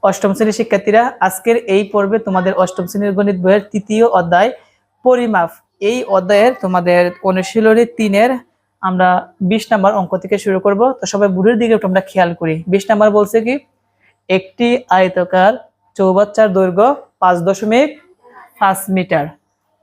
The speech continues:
প্রস্থ চার মিটার এবং উচ্চতা দুই মিটার।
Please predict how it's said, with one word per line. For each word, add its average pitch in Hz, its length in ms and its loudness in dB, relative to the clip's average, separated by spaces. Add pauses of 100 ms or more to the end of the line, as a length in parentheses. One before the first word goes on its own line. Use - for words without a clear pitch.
(140)
প্রস্থ 185 360 0 (720)
চার 190 340 0 (120)
মিটার 220 320 2 (220)
এবং 196 140 0 (200)
উচ্চতা 196 440 0 (680)
দুই 196 160 2 (100)
মিটার। 180 320 -4